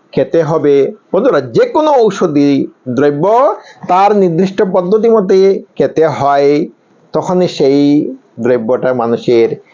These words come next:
শরীরের ক্ষেত্রে রোগ নিরাময়ের বিভিন্ন ভূমিকা পালন করে থাকে। আর যদি নিয়ম ছাড়া যদি কোনো ব্যক্তি যদি সেবন করে, তখন কি হয়, সেটা ঠিকমতো কাজ করবে না,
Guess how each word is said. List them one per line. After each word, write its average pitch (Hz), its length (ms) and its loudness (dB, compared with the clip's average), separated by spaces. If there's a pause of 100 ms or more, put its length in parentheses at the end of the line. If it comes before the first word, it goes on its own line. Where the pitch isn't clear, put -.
(140)
শরীরের 120 500 0
ক্ষেত্রে 123 340 -2
রোগ 117 200 -2
নিরাময়ের 127 640 0 (280)
বিভিন্ন 113 480 0
ভূমিকা 113 420 -2
পালন 117 380 -2
করে 143 280 0
থাকে। 185 420 0 (340)
আর 214 300 2
যদি 233 280 0 (480)
নিয়ম 190 300 0
ছাড়া 214 260 0
যদি 190 200 0
কোনো 180 240 0
ব্যক্তি 160 380 0
যদি 156 200 0
সেবন 151 440 0
করে, 135 340 0 (220)
তখন 143 220 -2
কি 170 200 -2
হয়, 170 240 0 (320)
সেটা 123 300 -2
ঠিকমতো 123 460 -2
কাজ 107 280 -2 (520)
করবে 147 300 -2
না, 196 160 0